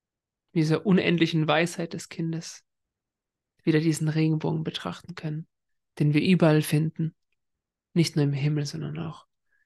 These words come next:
in unserer Arbeit, in unseren Mitmenschen, in unserem Partner,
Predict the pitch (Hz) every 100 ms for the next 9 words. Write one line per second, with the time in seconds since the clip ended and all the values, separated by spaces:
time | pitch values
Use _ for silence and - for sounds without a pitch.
0 | _ _ _ _ _ _ _ _ _ 170
1 | 139 143 147 147 151 147 156 151 - -
2 | - 156 139 151 147 156 - 156 151 -
3 | 151 - _ _ _ _ _ _ - 139
4 | 139 156 151 - 156 151 156 151 151